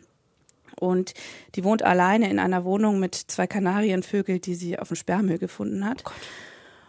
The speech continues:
Speaker 1: Und, ähm, kratzt sich halt den letzten Cent zusammen und macht Nachbarschaftshilfe. So, ähm, überle-, kommt sie über die Runden ein
Speaker 2: Mhm.
Speaker 1: bisschen, indem sie für eine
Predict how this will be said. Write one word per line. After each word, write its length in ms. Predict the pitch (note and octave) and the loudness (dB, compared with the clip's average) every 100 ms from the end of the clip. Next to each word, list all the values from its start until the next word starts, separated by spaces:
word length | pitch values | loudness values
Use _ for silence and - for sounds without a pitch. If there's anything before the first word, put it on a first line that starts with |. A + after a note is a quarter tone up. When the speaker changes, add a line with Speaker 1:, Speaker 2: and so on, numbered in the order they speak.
| _ | _
Speaker 1:
Und, 520 | - G3 G3 G#3 - - | -4 0 2 0 -4 -4
ähm, 520 | F3+ F3+ F3+ F3+ - - | -2 0 0 -2 -6 -4
kratzt 320 | - G#3 - | -2 -2 -2
sich 180 | G#3 - | -6 -2
halt 380 | F#3 - - F#3+ | -2 -4 -6 -2
den 80 | |
letzten 340 | F#3 F#3+ - G#3 | 0 0 -4 -4
Cent 240 | - A#3+ | 0 0
zusammen 500 | - G3+ F#3 F#3+ F#3+ | 0 0 0 0 -2
und 460 | - F3+ F#3 - - | -2 -4 -4 -6 -2
macht 320 | F#3 G3 - | -2 -2 0
Nachbarschaftshilfe. 1000 | G3 - G#3 - F3+ - - F3+ - G3+ | 0 2 -2 0 -2 -2 -2 -2 -2 -4
So, 400 | E3+ F3+ F3+ - - - - - _ | -2 -2 -2 -4 -12 -16 -16 -16 _
ähm, 460 | - E3 D#3+ E3 - - | -6 -4 -2 -4 -4 -2
überle-, 320 | F3+ E3+ F3 | 0 0 0
kommt 260 | - G3+ - | -4 -4 -2
sie 80 | F#3 | -2
über 120 | F3 | 0
die 140 | F3 | 0
Runden 420 | E3 F#3 A3 A3+ | 0 0 0 0
ein 20 | A3 | 4
Speaker 2:
Mhm. 20 | |
Speaker 1:
bisschen, 460 | G#3 G3+ G#3 A#3 B3 - - - - - | 4 4 2 0 -2 -8 -20 -20 -20 -8
indem 300 | F3+ F3+ G3 | -2 2 2
sie 100 | F#3+ | 0
für 140 | - | -2
eine 160 | F3 E3+ | 0 0